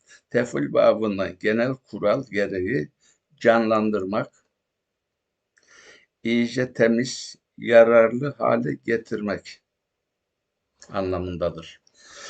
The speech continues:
<coughs> Yani zekka diye K'yi ikileştirirsek onun anlamı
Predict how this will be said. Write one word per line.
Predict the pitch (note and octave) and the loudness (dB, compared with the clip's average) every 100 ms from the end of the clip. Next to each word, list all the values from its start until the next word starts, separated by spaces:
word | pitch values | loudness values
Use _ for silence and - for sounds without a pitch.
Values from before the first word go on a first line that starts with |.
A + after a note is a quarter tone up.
| - _ _ _ _ G#5 | -20 _ _ _ _ 0
<coughs> | G5+ - - - - - - - _ _ - | 6 8 6 2 -6 -10 -20 -20 _ _ -10
Yani | F#2 F2+ A2+ B2 - _ _ _ _ _ _ _ _ - _ _ _ - - - _ _ _ _ _ _ _ _ | -8 -6 -6 -6 -10 _ _ _ _ _ _ _ _ -20 _ _ _ -20 -20 -20 _ _ _ _ _ _ _ _
zekka | - G#2+ B2 A#2+ - A#2 G#2+ F#2+ - - | -6 -2 -2 -4 -8 -2 2 2 -2 -8
diye | G2+ F#2+ F2+ F2+ - _ _ _ _ _ _ _ _ _ _ _ _ _ _ | -6 -2 -2 -2 -12 _ _ _ _ _ _ _ _ _ _ _ _ _ _
K'yi | - - G#2 G#2 G#2 | -8 -2 0 0 -4
ikileştirirsek | - F#2+ - F#2 F#2 F#2 - - - F2 - - - _ _ _ _ _ _ | -10 -12 -10 -6 -4 -6 -8 -10 -10 -14 -6 -6 -6 _ _ _ _ _ _
onun | A2+ B2 C3+ | 0 0 0
anlamı | G#2+ F#2+ F2 F#2+ C#3+ D3+ | -2 -2 -4 -6 -6 -6